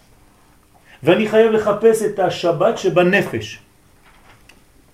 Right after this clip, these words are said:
זאת אומרת, אני צריך לחפש שבת מבחינת נפש, זה צדיק.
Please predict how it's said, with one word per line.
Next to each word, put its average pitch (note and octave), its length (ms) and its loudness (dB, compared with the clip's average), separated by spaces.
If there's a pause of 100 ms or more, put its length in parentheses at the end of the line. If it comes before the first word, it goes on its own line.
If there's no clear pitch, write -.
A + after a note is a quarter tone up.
(500)
זאת E3+ 160 2
אומרת, G#3+ 280 4
אני G#3+ 240 0
צריך A3 460 0
לחפש G3 760 -2
שבת F3 460 0
מבחינת E3 540 -4
נפש, E3+ 380 -2
זה A2+ 220 -6
צדיק. - 540 -10